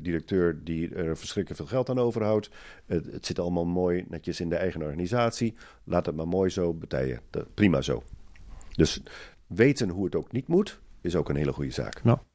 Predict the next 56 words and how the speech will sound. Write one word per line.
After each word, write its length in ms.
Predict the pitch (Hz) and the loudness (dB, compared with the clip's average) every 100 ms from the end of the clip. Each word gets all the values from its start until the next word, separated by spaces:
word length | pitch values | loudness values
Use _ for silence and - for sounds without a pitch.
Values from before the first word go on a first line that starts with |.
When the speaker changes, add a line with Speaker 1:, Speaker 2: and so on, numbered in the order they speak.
| _ - | _ 0
Speaker 2:
ja. 180 | 113 - - - - | 0 0 -10 -12 0
En, 220 | 120 117 | 2 2
eh, 500 | - - - 85 - | 0 -6 -4 -4 -2
we 100 | 123 | 0
zeiden 280 | 110 95 92 | 2 0 -2
het 120 | 123 | -4
net 80 | 165 | -4
al, 140 | - | -4
je 140 | 117 104 | -4 -2
maakte 280 | 104 98 101 | -2 -2 -4
dus 160 | 92 | -4
in 260 | 92 92 95 | -4 -4 -2
negentien 380 | 95 90 - 92 | 0 0 -2 0
negenennegentig 760 | 101 92 92 90 90 - 98 | 2 0 -2 -4 -4 -4 -4
de 140 | 98 95 | 0 2
overstap 460 | 101 92 - 90 | 2 0 -2 -2
weer 180 | - 90 _ _ _ | 0 -2 _ _ _
terug 340 | - 117 143 - | -2 4 4 4
naar 140 | 95 | -2
de 80 | 87 | 0
Efteling, 400 | 113 - 135 135 | -2 -4 -4 -4
eh, 340 | 123 117 113 113 117 | -4 -2 -2 -4 -4
zeg 180 | - 113 | -4 -2
even. 240 | 113 110 | -2 2
Maar, 180 | 113 107 - - _ | 2 0 -4 -20 _
eh, 260 | - - - | -10 -4 0
hoe 100 | 139 | 2
kwam, 200 | 139 - | 2 0
want, 200 | 131 - | -2 -4
eh, 160 | 131 | -4
hoe 120 | 143 | -4
kwam 220 | 127 135 123 | -4 -2 0
dat 160 | 147 | 0
dan 180 | 117 90 | 0 -4
ineens 300 | 87 82 87 | -4 -4 -4
zo, 260 | - 90 113 | -4 -2 -2
eh, 400 | - 120 107 101 - | -2 -2 -2 -2 -2
op 300 | 110 - 110 | -4 -4 -2
je 100 | 101 | -4
bordje? 320 | 90 - - | -4 -4 0
Want 160 | 139 117 | 2 0
ik 60 | |
kan 120 | - | -4
me 60 | 80 | -6
voorstellen 420 | 80 101 - 90 | -4 -6 -4 -2
dat 160 | 92 101 | 0 0
het 80 | - | -2
ook 120 | 160 | -2
wel 120 | 160 | -2
weer 200 | 120 92 | -2 -2
een, 280 | 90 90 - | -4 -6 -4
een 180 | 95 92 | -4 -2
bijzondere 420 | 92 98 98 90 | 0 2 2 0
stap 280 | 90 98 90 | -2 -2 0
was 220 | 87 90 | 0 0
om 200 | - 95 | 0 -2